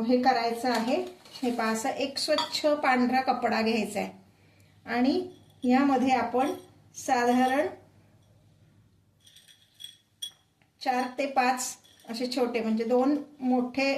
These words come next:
दालचिनीचे तुकडे घेतले, त्याचे असे छोटे छोटे तुकडे केले आणि साधारण दहा ते बारा काळी मिरी आणि दहा ते बारा लवंग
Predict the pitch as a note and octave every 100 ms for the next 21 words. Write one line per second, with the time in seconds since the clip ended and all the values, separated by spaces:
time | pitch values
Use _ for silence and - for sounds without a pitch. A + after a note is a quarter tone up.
0 | - A#3+ A#3 A#3+ C4 B3+ B3 B3+ B3+ A#3
1 | A#3+ A#3+ A#3+ B3 F4+ - - _ _ A#3+
2 | A#3+ B3 A#3 B3 B3+ A3+ A#3+ A#3 A#3 A#3+
3 | A#3+ A#3+ A3+ A3 A#3 A3+ D#4+ - - _
4 | _ _ - A3+ A#3+ D4 B3 - - -
5 | - A3+ A3+ A#3+ B3+ C#4+ E4+ - B3 A#3+
6 | A#3+ A#3+ A#3+ B3+ B3+ B3+ A#3 A3+ C4 F4
7 | - - _ _ C#4+ C4+ C#4 B3+ A#3+ C#4
8 | - A3+ A#3+ B3 A3+ A3+ A3+ B3 A3+ G#3+
9 | G#3+ B3 D4 C#4 A#3